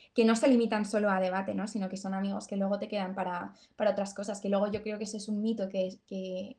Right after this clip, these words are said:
que tiene alguna gente, ¿no? Como la idea de que la gente de debate solo es para debate y, y esos son amigos que yo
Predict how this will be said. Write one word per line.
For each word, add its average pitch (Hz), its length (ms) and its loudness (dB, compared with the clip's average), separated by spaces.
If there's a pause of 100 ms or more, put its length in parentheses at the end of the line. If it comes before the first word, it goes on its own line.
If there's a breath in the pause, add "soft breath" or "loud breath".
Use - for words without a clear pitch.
que 208 120 -4
tiene 202 180 0
alguna 196 240 0
gente, 269 300 -2
¿no? 233 100 0
Como 202 160 -2
la 190 100 2
idea 190 160 2
de 196 100 0
que 196 60 -2
la 185 120 -2
gente 202 220 -2
de 202 100 0
debate 196 440 -2 (500 soft breath)
solo 196 420 4
es 190 160 2
para 190 200 0
debate 185 340 2
y, 185 340 -2
y 185 180 -4
esos 190 180 -6
son 185 120 -6
amigos 185 400 -6
que 190 100 -6
yo 185 400 2